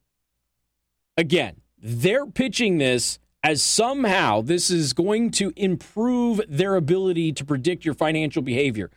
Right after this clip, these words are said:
But at the end of the day, I'm telling you right now, remember what, what I always say when we go over these topics, let's assume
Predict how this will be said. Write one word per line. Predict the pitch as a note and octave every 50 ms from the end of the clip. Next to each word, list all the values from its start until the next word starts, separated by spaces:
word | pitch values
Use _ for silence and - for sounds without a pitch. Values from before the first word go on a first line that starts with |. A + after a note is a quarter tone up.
| _ _ _ _ _ _ _ _ _ -
But | D3
at | D3 A#2
the | C#3+ C#3+ D#3
end | F#3 A3+ A#3+
of | A#3
the | A3+
day, | F#3+ F#3 G#3+ F#3 E3 D#3+ - -
I'm | - C3 C3
telling | A2+ - - - E3+ F3+ G3 G3 G3
you | G3 F#3
right | D#3+ D3+ D3+ D3+ D#3+
now, | C#3+ C#3+ A#2+ G2
remember | F2 G#2 C#3 D#3+ E3+ G3 F#3
what, | F3+ F#3+ E3+
what | E3+ D#3+ D3 C#3+
I | D3 D#3
always | E3 F#3+ F3+ -
say | - E3+ B2 G2 - _ _ _ _ _
when | - C3
we | C3+ C3
go | D3 E3 F3+
over | F#3+ F3
these | F3 E3+ E3 D3+ -
topics, | - D3 C#3+ B2+ B2 F2+ - - - _ _ _ _ _ _ _ _ _ _ _ _ _ _ _ _ _ _ _ _ _ _ _ _ _ -
let's | B2 D3 F#3+ A#3 - C4+
assume | B3+ G3+ - - - - D4+ D#4 C4+ A3 F#3+ F3 F3 F3+